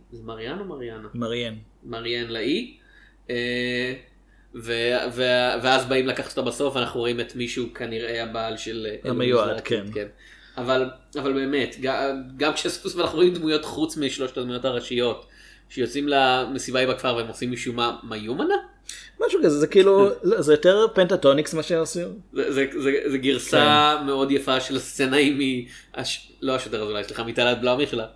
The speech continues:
Speaker 1: מ-, טו,
Speaker 2: כן,
Speaker 1: טה, טה,
Speaker 2: קצת.
Speaker 1: טה, טה, טה.
Speaker 2: רק, רק לא קומי.
Speaker 1: <laughs> אבל כזה, וואו, אוקיי.
Speaker 2: כן.
Speaker 1: תשמע, אחלה, אחלה ווקליזציות, הם עושות את זה ממש, ממש טוב.
Speaker 2: זה, מוזיקלי זה קטע מאוד יפה.
Speaker 1: זה, כן, זה בטח
Speaker 2: לא
Speaker 1: זה.
Speaker 2: הבנתי מה הוא קשור ל-,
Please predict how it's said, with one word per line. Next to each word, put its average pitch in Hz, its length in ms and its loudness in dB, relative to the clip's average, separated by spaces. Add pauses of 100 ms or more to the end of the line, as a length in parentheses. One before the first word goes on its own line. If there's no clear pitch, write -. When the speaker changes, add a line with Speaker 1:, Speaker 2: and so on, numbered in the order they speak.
Speaker 1:
מ-, 120 40 -8 (360)
טו, 403 200 8
Speaker 2:
כן, 151 220 6
Speaker 1:
טה, 120 80 0
טה, 113 60 0
Speaker 2:
קצת. 123 80 2 (100)
Speaker 1:
טה, 107 80 -4
טה, 110 100 -6
טה. - 60 -12 (640)
Speaker 2:
רק, 131 80 4 (380)
רק 147 320 2
לא 139 200 4
קומי. 113 320 2 (400)
Speaker 1:
<laughs> - 320 -8
אבל 143 140 4 (160)
כזה, 160 340 2
וואו, 117 380 4
אוקיי. 123 320 0 (220)
Speaker 2:
כן. 131 100 -8
Speaker 1:
תשמע, 123 180 2
אחלה, 135 320 4
אחלה 190 240 6
ווקליזציות, 143 680 4
הם 123 80 -2
עושות 160 240 0
את 185 100 4
זה 151 100 6
ממש, 120 380 2
ממש 135 220 -2
טוב. 127 360 2
Speaker 2:
זה, 123 160 -4 (260)
מוזיקלי 143 640 4
זה 269 100 0
קטע 220 240 8
מאוד 160 200 8
יפה. 170 220 6 (120)
Speaker 1:
זה, 117 180 -2
כן, 107 220 -2
זה 117 160 -4
בטח 123 220 2
Speaker 2:
לא 156 180 12
Speaker 1:
זה. 233 40 12
Speaker 2:
הבנתי 214 280 12
מה 185 100 8
הוא 185 100 10
קשור 170 300 10
ל-, 156 80 10